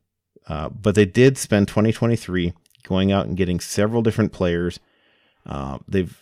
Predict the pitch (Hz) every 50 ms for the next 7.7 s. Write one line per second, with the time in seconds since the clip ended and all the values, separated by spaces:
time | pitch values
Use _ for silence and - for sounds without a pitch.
0 | _ - - - 113 127 - - - - - - 107 117 113 95 92 95 98 107
1 | - _ _ _ _ _ - - 92 90 87 85 73 78 85 87 - - - 87
2 | 90 92 85 - - 82 87 90 - - 101 95 87 82 - - - _ _ _
3 | _ _ _ - 82 80 76 73 80 - - - _ _ _ _ - 78 76 87
4 | 92 92 92 92 92 95 92 87 90 90 85 85 95 98 92 85 - - 101 95
5 | - - - 101 104 110 110 101 - 107 104 101 98 107 113 113 110 107 110 98
6 | 117 113 113 110 101 - 113 110 - - 104 104 113 135 147 131 104 95 - 104
7 | 101 107 110 104 107 - - 160 202 196 117 - - -